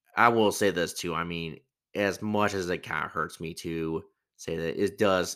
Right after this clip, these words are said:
it kinda does show, no matter what your record is in the regular season, it's when you show up in the actual postseason. So, yeah. I wish we would have gone far. But anyway,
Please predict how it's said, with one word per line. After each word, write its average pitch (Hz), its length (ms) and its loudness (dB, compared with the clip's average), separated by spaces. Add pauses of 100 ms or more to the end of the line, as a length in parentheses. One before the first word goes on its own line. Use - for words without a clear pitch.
it - 280 -2
kinda 92 240 2
does 82 240 -2
show, 85 500 -2 (920)
no 104 140 -2
matter 110 220 8
what 95 240 2
your 90 100 -4
record 85 320 -2
is 82 140 -6
in 90 80 -14
the 76 60 -10
regular 76 280 -4
season, 82 420 -12 (140)
it's - 240 -10
when 80 140 -6
you 60 100 -12
show 62 240 -10
up 58 240 -12
in 62 140 -14
the 53 200 -10
actual 50 300 -12
postseason. - 640 -18 (800)
So, - 100 -20 (100)
yeah. - 280 -20 (760)
I 64 80 -12
wish 73 320 -4
we 311 80 -2
would 143 140 -6
have 131 100 -18
gone - 320 -16
far. 78 280 -18 (340)
But - 120 -14
anyway, - 220 -14